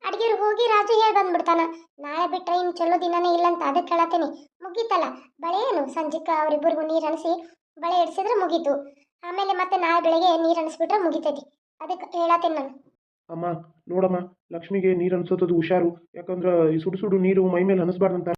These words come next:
Speaker 1: ಹ್ಮ್, ಅದೇನೋ ಅಂತಾರಲ್ಲ, ಶಾಸ್ತ್ರನೇ ಇದೆ, ನಾಲ್ಕು ಹಡ್ದವ್ರ ಮುಂದೆ, ಹ್ಮ್, ಏನಪ್ಪ, ಏನು ಇಲ್ದೇ ಇದ್ದವ್ರು ಬಾಳ್ ಮಾತಂತ. ಅಲ್ಲ, ಇನ್ನೂ ಮಕ್ಳು ಮರಿ ಏನೂ ಆಗಿಲ್ಲ, ನನಗೆ ಕಲ್ಸಕ್ ಬರ್ತೀಯೇನೋ? ಹ್ಮ್, ನನಗ್ ಗೊತ್ತಿಲ್ಲೇನ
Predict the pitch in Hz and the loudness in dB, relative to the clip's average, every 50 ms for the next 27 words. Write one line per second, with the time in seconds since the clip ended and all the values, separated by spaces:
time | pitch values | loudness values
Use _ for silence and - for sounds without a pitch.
0 | - _ - 453 440 427 415 403 381 339 302 294 285 285 - - _ _ _ _ | -6 _ -10 -6 -2 0 0 0 0 -2 -4 -4 -8 -10 -18 -20 _ _ _ _
1 | _ - 392 392 403 403 415 427 427 392 403 427 403 403 381 359 339 - - 349 | _ -6 -2 0 2 4 4 4 2 2 2 2 2 2 2 0 0 0 0 0
2 | 359 349 - 415 403 403 415 403 370 349 381 339 294 285 - - - _ _ _ | 0 0 0 0 2 2 2 2 4 4 2 2 0 -4 -8 -18 -20 _ _ _
3 | _ - 392 381 359 370 392 392 392 - 381 370 381 381 370 370 403 440 427 370 | _ -12 -10 -6 -4 -2 -2 -2 0 -2 0 2 2 2 2 4 2 4 4 4
4 | 370 381 381 370 - - _ _ _ _ _ - 370 370 359 359 359 359 381 403 | 2 2 0 -2 -14 -20 _ _ _ _ _ -14 -10 -8 -6 -6 -4 -2 0 2
5 | 427 427 427 427 440 - - - - _ _ _ _ - 403 403 403 403 415 392 | 2 2 2 2 0 -4 -4 -4 -10 _ _ _ _ -8 -4 -2 0 0 0 0
6 | 370 349 392 370 349 392 381 359 349 339 339 339 349 349 330 330 339 285 285 285 | 2 2 2 4 4 2 0 2 4 4 4 4 4 2 2 0 0 -4 -4 -4
7 | 277 - - _ _ _ _ _ _ _ 349 359 349 339 320 302 285 294 311 349 | -8 -12 -14 _ _ _ _ _ _ _ -8 -4 -2 -2 -2 -2 -2 -2 0 2
8 | 403 440 427 415 403 427 427 427 415 403 415 415 415 381 349 359 381 403 415 381 | 2 4 4 2 2 2 2 2 4 4 4 2 2 4 2 4 4 4 4 2
9 | 359 339 370 349 330 330 359 427 427 - - - - _ _ _ 339 330 311 320 | 4 2 2 2 4 2 2 2 0 -2 -10 -20 -20 _ _ _ -14 -12 -10 -2
10 | 320 403 427 427 403 370 359 370 349 349 339 339 330 - 311 269 269 285 320 349 | -2 -2 -2 0 -2 -4 -2 -4 -2 -2 -2 -2 0 0 0 0 2 0 0 -2
11 | 370 - - _ _ _ _ 349 392 403 403 - 330 330 381 403 403 370 359 370 | -4 -6 -14 _ _ _ _ -14 -14 -14 -12 -6 -4 -2 -2 0 0 -2 -2 -2
12 | 359 294 277 302 392 | -2 -2 0 0 0